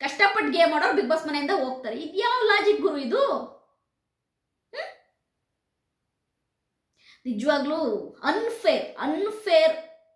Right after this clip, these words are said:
ಆಯ್ತಾ ಎಲಿಮಿನೇಷನ್ ಅಂದ್ರೆ ಅದು ಮಾಳು ಅಂತೀನಿ. ನಿನ್ನೆ ಸೂರಜ್‌ನ್ ಕಳ್ಸಿದ್ದೇನೆ ಅನ್‌ಫೇರ್ ಅಂದೆ ನಾನು.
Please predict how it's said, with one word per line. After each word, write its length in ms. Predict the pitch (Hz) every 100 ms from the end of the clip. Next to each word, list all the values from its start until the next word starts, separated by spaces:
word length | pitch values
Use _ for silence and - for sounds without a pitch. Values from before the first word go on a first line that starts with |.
| -
ಆಯ್ತಾ 180 | 220 226
ಎಲಿಮಿನೇಷನ್ 760 | 233 262 277 285 247 254 226
ಅಂದ್ರೆ 220 | 208 208 254
ಅದು 140 | 214
ಮಾಳು 400 | 208 214 240 277
ಅಂತೀನಿ. 540 | 262 240 247 - - 262
ನಿನ್ನೆ 520 | 370 403 427 440 -
ಸೂರಜ್‌ನ್ 760 | 392 427 480 508 403 494 - -
ಕಳ್ಸಿದ್ದೇನೆ 840 | 403 427 440 415 415 427 466 392
ಅನ್‌ಫೇರ್ 300 | 415 453 440
ಅಂದೆ 260 | 392 381 370
ನಾನು. 220 | 302 247